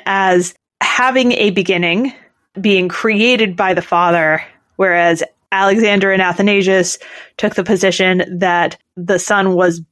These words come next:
begotten of the Father, and that that's some, that's different in a really important way. Also, none of these debates are happening in English, and so we've, like, sort of assigned words to these positions, but, but they're not, you know, like, <laughs> they're, they're making these very fine distinctions.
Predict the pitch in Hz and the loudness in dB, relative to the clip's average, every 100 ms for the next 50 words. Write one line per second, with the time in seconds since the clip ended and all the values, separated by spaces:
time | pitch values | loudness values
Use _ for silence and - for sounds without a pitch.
0 | - 190 180 180 240 254 254 254 - 240 | -10 -6 -4 0 0 0 0 -2 0 -2
1 | 240 233 233 - 240 240 240 226 226 220 | -2 -2 -4 -2 0 2 2 2 2 2
2 | - - - - 208 202 180 196 - - | -2 -16 -18 -4 0 0 0 -4 -2 -8
3 | - - 214 214 202 208 202 175 240 - | -10 -6 -2 -2 0 -2 -2 -2 -2 0
4 | 233 - 226 220 233 220 214 208 220 190 | -2 0 0 2 2 4 2 0 -2 0
5 | 202 208 226 233 214 202 180 180 175 - | 0 2 2 0 0 2 2 0 0 -4
6 | - _ 196 185 170 180 180 175 180 170 | -12 _ -4 -2 -2 -2 -4 -2 -2 -2
7 | - 180 202 220 185 175 175 165 170 170 | -2 -2 0 0 -2 0 0 2 0 -2
8 | 180 175 - - 175 170 170 175 180 - | -4 -4 -4 -2 -2 -2 0 0 0 -2
9 | 196 180 170 190 180 165 170 160 - - | 0 0 0 -2 -2 0 -2 -2 -4 -2
10 | 151 147 - _ - 175 165 165 156 147 | -2 -2 -8 _ -6 -2 0 0 0 -2
11 | - 165 147 147 - _ _ _ _ 220 | -2 -4 -2 -6 -8 _ _ _ _ -2
12 | 190 170 - - - _ _ _ _ _ | 0 -2 -8 -12 -20 _ _ _ _ _
13 | _ - 202 220 - 208 196 240 247 262 | _ -6 -4 -2 -4 -4 -2 0 0 2
14 | 262 233 180 196 190 185 175 175 170 175 | 2 2 0 0 0 0 -2 0 -2 -2
15 | 170 185 175 185 | -2 0 0 0